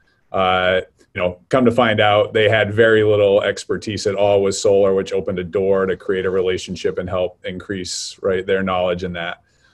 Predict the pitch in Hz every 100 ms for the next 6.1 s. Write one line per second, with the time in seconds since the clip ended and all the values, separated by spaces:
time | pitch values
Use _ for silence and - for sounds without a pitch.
0 | _ - 101 104 120 123 123 120 - _
1 | 110 104 - 120 107 120 123 - 107 98
2 | 110 98 - 101 95 104 98 98 98 -
3 | - 104 95 92 104 - 101 101 - 110
4 | 101 104 101 95 - - 104 98 92 95
5 | 98 - - 95 98 90 90 120 113 101